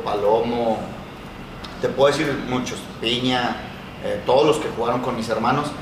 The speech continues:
todos se portaron excelente, aparte que ya nos conocían desde, desde chavitos, y los coaches igual, digo, todos los coaches se portaron muy bien con nosotros cuando estábamos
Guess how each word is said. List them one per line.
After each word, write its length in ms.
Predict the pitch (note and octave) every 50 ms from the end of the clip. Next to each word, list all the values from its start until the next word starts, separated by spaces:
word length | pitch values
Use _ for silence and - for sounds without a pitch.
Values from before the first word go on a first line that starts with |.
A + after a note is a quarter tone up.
| - - - - -
todos 160 | - A2+ A2+
se 80 | - C3
portaron 440 | - A#2 A2 G#2 - A2+ A2+ A#2 A#2
excelente, 460 | A#2 - A2+ G2+ G#2+ A#2+ C3 B2+ -
aparte 380 | G#2 - - - - - D#3+ -
que 80 | -
ya 100 | B2 A2+
nos 120 | A2+ A#2 -
conocían 500 | - B2 A#2+ A2+ A2 - A2 A2+ A2+ A2+
desde, 300 | A#2 A2+ G#2+ G#2+ G2 F#2 F#2 - - - - - - - - -
desde 280 | G#2+ A2 G#2+ A2 G#2 -
chavitos, 460 | - G#2+ G#2+ B2 A#2+ A#2 - D#3 - - - - - - - -
y 60 | B2+
los 160 | B2+ B2+ -
coaches 380 | - C3+ C3 C3 - F3 D#3+ -
igual, 340 | C3+ A#2 A#2+ A#2+ A#2+ - - -
digo, 140 | - A#2 A2+
todos 220 | - B2 B2 C3
los 140 | C3 B2+ -
coaches 300 | - A#2+ A#2 - - C3+
se 60 | C3+
portaron 640 | - - A2+ A2 - A#2 A#2 A#2+ A#2+ B2 A#2+ A2+ -
muy 160 | B2 A#2+ A#2+
bien 160 | A#2+ A#2+ A#2+
con 120 | A#2+ B2+ A#2+
nosotros 260 | A#2 A#2 A2 - - -
cuando 200 | B2 A#2 A2+ G2+
estábamos 420 | F#2 A2+ A2+ A#2 A#2 A#2+ A2 -